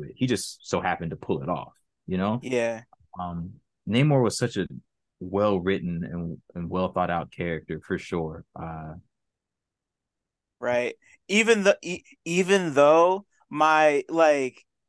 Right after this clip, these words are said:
Speaker 2: like, I love all of that about him, especially considering that he's kinda like an evolution of what happened with Killmonger, like you were saying. And, like, the one thing that got me is, like, he's mad, he's mad at T'Challa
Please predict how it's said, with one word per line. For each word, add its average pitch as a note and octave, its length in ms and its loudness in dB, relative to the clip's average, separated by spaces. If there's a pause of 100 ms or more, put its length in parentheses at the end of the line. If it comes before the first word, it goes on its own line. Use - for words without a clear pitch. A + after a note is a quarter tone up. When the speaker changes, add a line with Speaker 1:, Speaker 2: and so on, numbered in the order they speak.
(200)
Speaker 2:
like, E3 220 0
I E3+ 100 2
love D3+ 300 2
all D#3+ 180 4
of D#3 60 -2
that E3 160 0
about D#3+ 280 0
him, E3 140 -12
especially D#3 720 -4
considering D3 640 0
that C3 60 -4
he's C3+ 280 -6
kinda C3+ 320 2
like B2+ 200 2
an B2 120 -2
evolution B2 640 -2
of A2+ 120 -2
what A#2+ 180 4
happened B2 380 -2
with C#3 120 0
Killmonger, D#3 580 2
like C3 200 -4
you C3+ 100 -2
were B2+ 120 -2
saying. B2 440 -2 (540)
And, C3+ 220 4
like, B2 380 6 (260)
the D3+ 100 6
one D#3 360 4
thing F#3 220 -2
that D3+ 180 0
got C3+ 320 4
me C3+ 180 -6
is, B2 180 -8
like, A#2+ 380 0 (1000)
he's G3+ 300 -2
mad, F#3 640 4
he's E3 240 -4
mad E3 360 6
at F#3 120 0
T'Challa D3+ 680 4